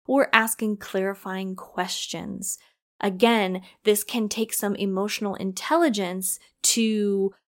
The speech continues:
make sure that you are not getting emotionally tied into the conversation,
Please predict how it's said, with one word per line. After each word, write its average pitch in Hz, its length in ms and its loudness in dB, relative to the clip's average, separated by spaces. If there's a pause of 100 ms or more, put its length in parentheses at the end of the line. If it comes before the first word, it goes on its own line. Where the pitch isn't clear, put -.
make 220 300 4
sure 214 760 2
that 202 200 0
you 202 220 0
are 190 120 2
not 190 440 -2
getting 196 480 0 (240)
emotionally 208 720 2
tied 190 480 -2
into 233 680 0
the 185 100 0
conversation, 185 1080 -4